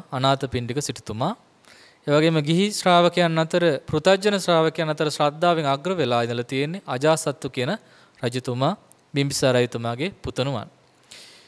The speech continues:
එසේම ධර්ම කතික උපාසිකාවන් අතර අග්‍ර වෙලා තියෙන වේලුකණ්ඨකි නන්ද මාතාවත්, කුච්චුත්තරාවත්, ධර්ම කතික උපාසක මහතුරු අතර අග්‍ර වෙලා තියෙන චිත්ත ගෘහපතිතුමාත්,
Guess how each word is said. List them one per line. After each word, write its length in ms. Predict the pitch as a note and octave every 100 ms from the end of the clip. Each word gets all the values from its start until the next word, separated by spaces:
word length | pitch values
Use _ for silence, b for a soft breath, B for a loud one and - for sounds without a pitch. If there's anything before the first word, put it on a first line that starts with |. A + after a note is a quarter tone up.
| B -
එසේම 340 | - F#3+ G3+ D#3+ -
ධර්ම 300 | D3+ D3+ G3
කතික 340 | G3+ G3 G#3 G3+
උපාසිකාවන් 720 | E3 F3+ F3+ F3+ F3+ E3+ E3
අතර 160 | D#3+ E3
අග්‍ර 220 | D3 D3+
වෙලා 260 | D#3+ D#3+ D#3
තියෙන 220 | F3+ G3+
වේලුකණ්ඨකි 680 | D#3 D#3 D#3 E3 D#3 D#3 C#3+
නන්ද 240 | B2 C3 C#3
මාතාවත්, 580 | D3 D3 E3+ F3 G#3 - -
කුච්චුත්තරාවත්, 880 | C#3 C3 E3+ E3 A2 A2+ A#2+ G#3+ - B B B B _
ධර්ම 300 | C3 C#3+ E3
කතික 340 | D#3+ F3 G3 F#3+
උපාසක 480 | D3 F#3 F#3+ G3+ E3 D3+
මහතුරු 440 | C#3 D#3+ - D3+
අතර 220 | C#3+ C#3
අග්‍ර 220 | B2+ B2+ D3
වෙලා 260 | C3+ C3
තියෙන 240 | B2+ C#3+ F3
චිත්ත 240 | D#3 -
ගෘහපතිතුමාත්, 840 | D3 C3+ D3 D#3 - E3+ F#3 C4+